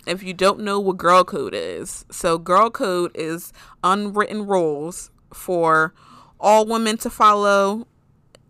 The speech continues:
and then some may argue about this, but with only closest friends, and some say with women, period. So,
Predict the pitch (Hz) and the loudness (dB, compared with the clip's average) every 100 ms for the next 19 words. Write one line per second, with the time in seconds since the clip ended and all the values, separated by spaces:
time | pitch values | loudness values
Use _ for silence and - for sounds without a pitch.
0 | _ - 180 175 170 160 165 156 - - | _ -6 -6 -4 -4 -4 -6 -10 -8 -4
1 | 185 185 165 180 170 175 - - 156 151 | -2 -2 -2 -2 -2 -10 -10 -10 -8 -8
2 | - - 143 165 156 135 165 160 - 180 | -10 -12 -12 -4 -2 0 -2 -4 -4 -4
3 | 175 165 - 208 - 220 - 214 196 196 | -4 -6 -2 -2 -2 -10 -4 -2 -4 -6
4 | 214 - - _ - - _ 175 170 - | -10 -14 -20 _ -20 -20 _ -10 -8 -2
5 | 180 180 - 180 170 160 160 160 - 151 | -2 -2 -2 0 0 -2 -4 -4 -10 -8
6 | 160 156 160 151 127 - - - _ _ | -6 -6 -8 -10 -10 -12 -16 -18 _ _
7 | _ _ _ _ - - - - 165 156 | _ _ _ _ -20 -18 -10 -2 2 2
8 | 156 | 0